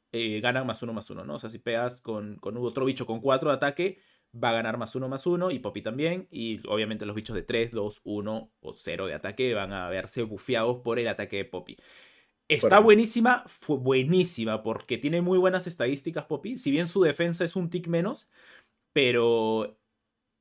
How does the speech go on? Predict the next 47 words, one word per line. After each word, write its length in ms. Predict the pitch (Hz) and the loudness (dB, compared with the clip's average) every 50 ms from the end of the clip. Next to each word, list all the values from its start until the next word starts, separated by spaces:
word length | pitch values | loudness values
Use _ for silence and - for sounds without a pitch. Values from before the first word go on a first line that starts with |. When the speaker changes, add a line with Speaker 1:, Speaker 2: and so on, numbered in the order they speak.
| _ _ _ - | _ _ _ -16
Speaker 1:
o 60 | - | -10
sea, 240 | 113 123 104 90 104 | -8 -6 -6 -4 -4
eh, 100 | 131 123 127 | -6 -2 2
baja 240 | 139 151 - 175 | 0 2 2 2
en 60 | 165 143 | 0 0
turno 260 | 165 151 156 143 - | 0 -2 -2 0 2
cuatro, 280 | 147 127 123 117 120 | 2 2 2 0 -2
lo 120 | 113 107 104 | -6 -4 -2
cual 200 | - 113 117 117 | -2 -2 0 0
ya 160 | 123 120 120 | 0 0 0
es 120 | 117 - | 0 -2
un 120 | 131 127 127 | -6 -8 -6
turno 300 | 127 123 123 131 131 120 | -6 -6 -4 -4 -4 -4
donde 520 | 117 110 110 104 101 101 98 87 90 90 - | -4 -4 -4 -4 -4 -2 -2 -2 -4 -6 -8
en 160 | - 123 123 131 | -6 -6 -4 -4
este 160 | 127 - 143 | -4 -6 -6
tipo 240 | - 131 127 139 135 | -6 -6 -2 0 2
de 80 | 123 120 | 2 2
mazos 260 | 127 123 - 131 131 | 0 -2 -4 -4 -4
midrange, 500 | 143 135 131 131 135 151 156 - - 127 | -4 -4 -2 -2 -2 -2 -4 -6 -4 0
ya 100 | 127 131 | 0 0
en 80 | 127 127 | 0 0
turno 320 | 151 151 156 151 135 - | 0 0 0 0 0 0
tres, 240 | - 147 151 156 - | 2 2 2 2 0
cuatro 360 | - 165 160 156 160 165 147 | 2 4 4 4 4 2 0
tú 100 | - 151 | 0 0
ya 120 | 139 135 139 | 0 2 0
tienes 180 | 143 143 151 | 0 -4 -4
que 80 | - 147 | -6 -6
empezar 380 | 127 123 117 - - 120 120 | -6 -6 -6 -4 -2 0 0
a... 380 | 123 123 120 113 107 104 - _ _ _ _ _ _ _ _ _ _ _ _ _ _ _ | 2 2 2 0 0 -2 -6 _ _ _ _ _ _ _ _ _ _ _ _ _ _ _
a 140 | - 107 113 113 | -2 0 0 0
empezar 320 | 110 113 113 - 127 127 | -2 -4 -4 0 0 0
a 60 | 127 127 | 0 0
putear 240 | 123 123 120 117 | 0 0 2 2
a 80 | 113 113 | 2 2
tu 140 | 131 120 107 | 0 0 0
oponente, 480 | 110 110 110 104 110 107 107 - 101 | 0 -2 -4 -4 -4 -6 -6 -6 -8
¿no? 120 | 101 113 131 | -8 -8 -8
Entonces, 340 | 139 - 117 120 117 113 120 | -10 -10 -8 -8 -6 -6 -4
eh, 140 | - 113 | -6 -4
Poppy 320 | 110 - 135 131 139 139 139 | -2 -2 0 0 2 2 2
entra 260 | 139 135 131 131 131 | 2 0 0 0 0
en 100 | 131 135 | 0 0
una 160 | 135 131 131 - | -2 -2 -2 -2
curva 240 | 139 135 127 120 | 0 0 -2 -2
chévere 440 | - - 135 143 160 196 226 220 - | -2 0 0 2 2 2 0 -2 -6